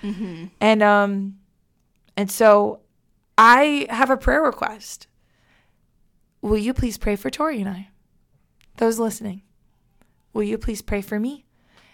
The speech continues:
Speaker 2: in direction for the podcast? And will you please pray for Tori as God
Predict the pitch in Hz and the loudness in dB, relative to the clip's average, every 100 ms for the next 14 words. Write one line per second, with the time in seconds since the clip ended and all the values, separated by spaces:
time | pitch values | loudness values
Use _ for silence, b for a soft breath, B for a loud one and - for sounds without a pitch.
0 | - 214 202 196 - 214 208 202 196 196 | -8 -4 -2 -4 -4 -10 -6 -4 -4 -4
1 | - 202 214 233 233 - _ _ _ _ | -6 -6 -4 -4 -6 -14 _ _ _ _
2 | _ _ - 202 202 202 202 208 - 220 | _ _ -6 -2 -2 -2 -2 -6 -8 -10
3 | - 247 - 262 - 285 262 226 220 214 | -6 -8 -8 -10 -4 -2 -2 -6 -6 -6
4 | 226 - 226 220 254 | -6 -6 -2 -2 -2